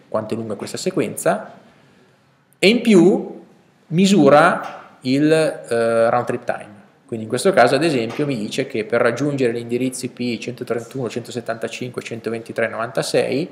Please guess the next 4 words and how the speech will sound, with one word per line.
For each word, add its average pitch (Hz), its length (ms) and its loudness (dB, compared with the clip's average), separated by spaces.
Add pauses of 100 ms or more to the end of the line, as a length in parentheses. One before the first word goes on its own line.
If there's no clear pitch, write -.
(1160)
ho 143 160 8
impiegato 147 1040 4
round 120 240 2
trip, 139 600 0